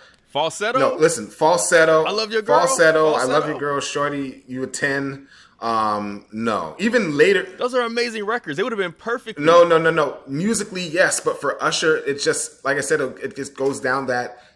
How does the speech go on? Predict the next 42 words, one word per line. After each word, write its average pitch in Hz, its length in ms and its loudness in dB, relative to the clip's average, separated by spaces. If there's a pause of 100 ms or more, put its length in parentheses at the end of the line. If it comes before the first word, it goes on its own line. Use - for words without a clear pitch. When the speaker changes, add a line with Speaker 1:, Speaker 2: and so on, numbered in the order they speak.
(100)
Speaker 2:
juvenile, 123 1000 -2
lyric-, 143 480 -4
lyrically 139 320 -6
juvenile 123 460 -6
rabbit 120 300 -2
hole. 92 360 -6
Like, 135 200 -2
even 190 240 -2
a 151 80 -2
song 147 280 -2
like 131 300 -4 (280)
Walking 131 320 0
on 123 160 -2
the 117 60 -4
Moon, 120 240 -6
which 101 120 -10
was 107 120 -10
on 104 160 -6
the 101 80 -8
Next 117 420 -6
Dream 98 300 -10
album, 87 480 -10
I'm 117 120 -10
like, 117 220 -8
"Come 202 220 -10
on, 95 260 -8
man." 85 320 -14 (240)
Speaker 1:
Yep. 92 140 -6
Speaker 2:
Musically, 190 720 -2 (360)
what 143 260 2
he 185 440 -10
does, 143 460 4
and, 113 180 -6
and 113 200 -8
especially 151 360 0
when 139 200 -6
he 131 440 -10
and 107 120 -10
Tricky 117 260 -8
Stewart 131 340 -6
get 123 120 -12
together, 110 560 -6